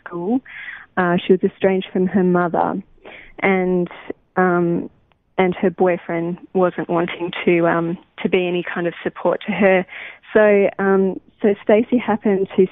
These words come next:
see some of our, our videos. Our, um, it was the, the ad featuring Madeline, who had had an abortion and kind of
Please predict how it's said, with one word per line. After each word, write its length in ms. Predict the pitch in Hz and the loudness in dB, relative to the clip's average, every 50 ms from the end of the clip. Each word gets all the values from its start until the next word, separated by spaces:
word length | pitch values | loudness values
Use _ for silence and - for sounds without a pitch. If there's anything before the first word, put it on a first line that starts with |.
| - | 2
see 340 | - 190 180 175 175 180 185 - | 2 2 4 4 4 2 0 0
some 140 | - 185 180 | 0 2 2
of 160 | 185 175 175 - | 2 0 0 0
our, 380 | - 175 170 170 165 165 175 180 - _ _ - - - - _ _ _ _ - | 0 0 2 2 0 0 -2 -4 -8 _ _ -20 -20 -20 -20 _ _ _ _ -2
our 240 | 185 175 170 170 - - - _ _ _ _ _ _ - - - - | 0 2 2 0 -2 -2 -8 _ _ _ _ _ _ -20 -6 0 2
videos. 480 | 196 185 190 190 185 214 339 440 403 - - - | 2 4 4 2 0 0 0 -2 -2 -6 -10 -6
Our, 440 | - - 180 175 175 175 175 170 170 | -2 -2 0 0 0 0 0 0 0
um, 200 | 170 170 170 - - | -2 -4 -6 -4 -2
it 100 | 196 - | 0 0
was 140 | 185 190 180 - - - | 0 0 -2 -6 -2 0
the, 340 | 190 180 170 170 165 165 - _ _ - | 2 2 2 2 0 -2 -4 _ _ -4
the 140 | 196 - - | -4 -2 0
ad 280 | - 196 196 196 185 185 - | 0 0 0 0 -2 -4 -6
featuring 460 | - 180 170 - - - 180 175 175 175 | -6 -6 -4 -6 -6 -6 -6 -4 -2 -2
Madeline, 540 | 175 190 196 185 165 165 170 - - 208 - _ _ _ - - - - _ - - | -2 -2 -2 -4 -6 -8 -8 -8 -10 -12 -12 _ _ _ -20 -20 -20 -20 _ -4 0
who 160 | 190 180 170 | 0 0 0
had 320 | 185 - - 208 220 240 | 0 0 2 2 2 2
had 200 | 233 214 220 180 | 2 -2 -4 -2
an 120 | 175 175 170 | -2 -4 -6
abortion 640 | 165 156 - 170 170 175 - - - 180 175 175 165 | -6 -6 -4 -4 -4 -4 -6 -8 -10 -10 -8 -8 -4
and 280 | - 175 170 170 170 - - - | -2 -2 0 0 -2 -4 -8 -10
kind 240 | - - - 190 180 | -6 -2 0 4 4
of 140 | 170 165 | 4 4